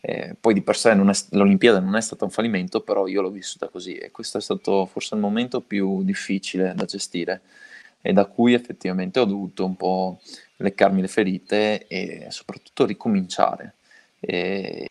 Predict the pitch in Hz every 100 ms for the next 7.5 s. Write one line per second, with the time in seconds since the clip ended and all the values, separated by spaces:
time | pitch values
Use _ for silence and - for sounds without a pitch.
0 | 82 - 60 - 50 - - 104 - 104
1 | 98 - - 110 - - - - - -
2 | - - 104 98 123 104 87 95 98 92
3 | - - 87 87 - 92 92 104 95 90
4 | 92 - - 113 92 95 - - 98 -
5 | 98 101 90 _ - _ - 95 98 -
6 | 90 - 90 92 - - 80 80 80 73
7 | 64 57 53 52 50